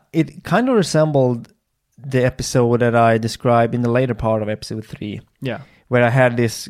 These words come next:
Speaker 1: kind of breakthrough experience, uh, again,
Speaker 2: Hmm.
Speaker 1: but it wasn't as intense, and I could walk around it in this state of awareness as well.
Speaker 2: Yeah.
Speaker 1: Uh, but now it happened again,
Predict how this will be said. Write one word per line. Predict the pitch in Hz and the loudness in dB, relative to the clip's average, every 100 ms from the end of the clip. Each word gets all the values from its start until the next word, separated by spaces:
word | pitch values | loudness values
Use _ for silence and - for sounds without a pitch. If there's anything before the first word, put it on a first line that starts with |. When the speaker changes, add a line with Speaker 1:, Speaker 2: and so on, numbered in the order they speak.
| - | -8
Speaker 1:
kind | 127 123 | -2 -2
of | 110 | 0
breakthrough | 117 113 - 117 | 0 -2 -4 -6
experience, | 110 - 113 110 | -6 -6 -8 -6
uh, | 110 110 - | -8 -8 -10
again, | - 123 117 113 107 104 - _ | -12 -4 -2 0 -2 -8 -16 _
Speaker 2:
Hmm. | 123 113 113 - | -12 -10 -12 -6
Speaker 1:
but | 131 117 | -2 -2
it | 123 | -2
wasn't | 123 175 170 | 0 0 0
as | 135 127 - | 0 0 -2
intense, | 117 113 123 120 113 | -6 -2 -2 -2 -6
and | 120 | -6
I | 113 | -6
could | 110 117 | -6 -4
walk | 117 113 | -2 0
around | 120 117 120 113 | 2 2 2 0
it | 107 - - _ _ | -4 -8 -20 _ _
in | - 127 113 | -6 -4 -2
this | 113 107 - - | -4 -6 -12 -18
state | - 110 104 | -8 -6 -6
of | |
awareness | 98 98 98 85 - | -6 -8 -10 -14 -16
as | 95 | -12
well. | 101 87 107 _ | -12 -12 -16 _
Speaker 2:
Yeah. | 131 113 95 - - _ _ - | -14 -12 -14 -20 -20 _ _ -6
Speaker 1:
Uh, | 120 110 107 104 104 _ _ _ _ - | -2 0 0 -2 -6 _ _ _ _ 0
but | 120 - - | 0 -2 -6
now | 139 185 | 0 2
it | 180 | 2
happened | 170 156 | -2 -2
again, | 135 131 110 104 | 0 0 0 -4